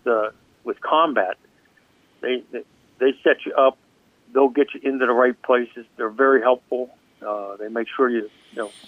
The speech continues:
all from, from the beginning stages all the way through the end. You know, they stay with you, and they're doing a nice job of it. So they,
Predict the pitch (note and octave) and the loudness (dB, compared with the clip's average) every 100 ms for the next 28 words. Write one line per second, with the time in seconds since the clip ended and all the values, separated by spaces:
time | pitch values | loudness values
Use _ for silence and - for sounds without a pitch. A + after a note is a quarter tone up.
0 | - - C#3+ D3 D3 _ B2+ A#2 - _ | -20 -4 2 2 0 _ -6 -6 -12 _
1 | _ _ _ - C3+ A#2 G#2 A#2+ C#3+ C3+ | _ _ _ -8 -4 -4 -6 -2 -2 -2
2 | A#2 - C#3 C#3 C#3 C3+ _ _ _ - | -6 0 0 2 -4 -8 _ _ _ -20
3 | _ A#2 B2 A#2+ A#2+ - C3 A#2+ A#2+ B2+ | _ 0 2 2 0 -2 -2 0 0 0
4 | A2+ A#2 A2+ G#2 A2 A2+ - D3 C3 C3+ | -2 -10 -8 -4 -2 -4 2 4 6 6
5 | C#3 - C#3 - _ _ _ _ _ _ | 4 4 2 0 _ _ _ _ _ _
6 | _ _ _ G#2+ G#2+ G#2+ A2 - B2+ A#2 | _ _ _ -14 -14 -12 -14 -2 0 2
7 | B2+ A#2+ G#2+ A#2+ C3 - B2+ A#2 A2+ A2+ | 2 2 2 2 2 2 4 4 4 2
8 | A#2+ - _ _ _ _ _ _ _ _ | 2 -2 _ _ _ _ _ _ _ _
9 | - _ _ - A#2 A2+ B2+ | -20 _ _ -8 -4 -2 -2